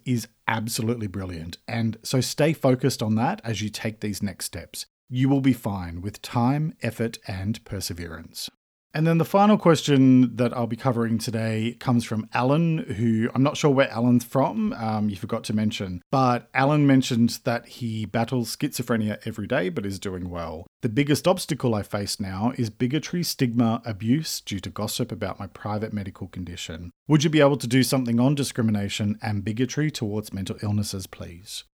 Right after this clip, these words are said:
Hi, Alan, and all I have to say is, ugh, stigma. Look, it's ridiculous that it's twenty twenty and we still have to deal with this nonsense, but we also have to deal with a whole bunch of unenlightened bullshit in the world. So it's hardly a surprise that there are people who behave like complete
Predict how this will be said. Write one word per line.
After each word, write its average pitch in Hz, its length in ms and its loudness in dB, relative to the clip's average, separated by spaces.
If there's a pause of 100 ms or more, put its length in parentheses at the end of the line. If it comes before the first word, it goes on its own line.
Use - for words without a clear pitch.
(180)
Hi, 185 220 2
Alan, 180 420 2
and 139 220 0
all 156 200 4
I 151 120 6
have 139 180 2
to 120 80 -6
say 139 300 4
is, 117 200 0
ugh, - 480 2
stigma. 123 840 0 (220)
Look, 160 160 2
it's 156 220 0
ridiculous 113 760 -2
that 117 120 -4
it's - 140 -8
twenty 139 340 2
twenty 120 400 0
and 113 100 2
we 123 80 4
still 165 440 0
have 147 200 -4
to 147 100 -4
deal 131 200 4
with 127 160 2
this 104 220 -2
nonsense, 98 720 -4
but - 600 -4
we 135 140 0
also 160 220 -2
have 143 160 -8
to - 80 -12
deal 139 160 0
with 135 120 -2
a 120 60 -2
whole 127 160 -2
bunch 113 240 -2
of 98 100 -6
unenlightened 98 840 -4
bullshit 101 480 -8
in 87 80 -8
the 87 60 -10
world. 87 340 -12 (120)
So 143 200 2
it's 123 100 -2
hardly 135 320 6
a 123 60 2
surprise 202 500 -2
that 123 160 -4
there 120 140 2
are 110 80 0
people 131 320 -4
who 117 120 0
behave 107 380 -2
like 98 180 -10
complete 139 600 -4